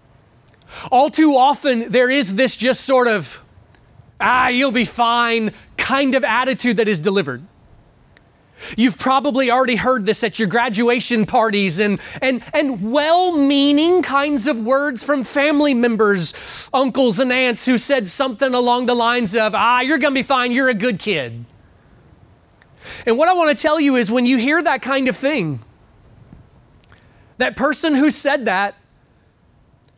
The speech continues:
has a very low standard. And I'm just telling you, that's not your God's standard. Your God has a high standard for you.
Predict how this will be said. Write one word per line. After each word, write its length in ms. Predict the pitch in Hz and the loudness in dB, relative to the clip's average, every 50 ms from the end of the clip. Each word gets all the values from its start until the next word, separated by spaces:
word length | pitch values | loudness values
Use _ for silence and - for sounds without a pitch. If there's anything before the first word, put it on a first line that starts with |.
| _ _ _ _ | _ _ _ _
has 180 | - 247 262 285 | -4 -2 0 0
a 80 | 277 214 | 0 0
very 300 | 170 233 262 285 277 240 | 0 0 2 2 2 2
low 260 | 220 233 240 269 240 | 2 2 0 0 -2
standard. 540 | - - 269 269 277 233 175 139 123 131 - - - _ - - - - _ _ _ _ - - - - - _ _ _ _ _ _ _ _ _ _ _ - - _ _ _ | -2 -2 -2 0 0 0 0 -2 -6 -10 -14 -18 -20 _ -20 -20 -20 -20 _ _ _ _ -20 -20 -20 -20 -20 _ _ _ _ _ _ _ _ _ _ _ -20 -20 _ _ _
And 100 | - 220 | -2 0
I'm 100 | 254 262 | 0 2
just 160 | 214 240 - - | 0 0 0 0
telling 240 | 285 277 277 254 | 0 0 2 2
you, 100 | 233 247 | 2 2
that's 180 | 214 233 226 - | 2 0 0 0
not 180 | 240 233 247 220 | -2 -2 0 0
your 100 | 233 214 | 0 0
God's 260 | 202 233 226 214 - | 2 0 0 0 -2
standard. 400 | - 269 247 233 165 135 123 127 - - _ _ _ - _ _ _ _ _ _ _ _ _ _ _ _ _ _ _ _ _ - _ - _ _ _ _ _ _ _ _ _ | -4 -2 -2 -2 -2 -4 -6 -10 -16 -20 _ _ _ -20 _ _ _ _ _ _ _ _ _ _ _ _ _ _ _ _ _ -20 _ -20 _ _ _ _ _ _ _ _ _
Your 200 | 175 185 247 294 | -2 0 0 0
God 240 | 208 302 277 269 226 | 2 2 2 2 2
has 240 | 202 262 262 185 254 | 0 -2 0 0 0
a 80 | 208 | -2
high 720 | 165 - - - 214 247 240 247 269 277 277 277 294 277 208 | -2 -4 -6 -2 0 2 4 4 4 4 2 0 -2 -4 -4
standard 580 | - - - - 262 233 247 226 202 180 - | -6 -6 -4 -2 -2 -2 0 -2 -2 -4 -4
for 140 | - 175 165 | -4 -4 -4
you. 260 | 147 143 139 123 117 | -2 -2 -4 -6 -6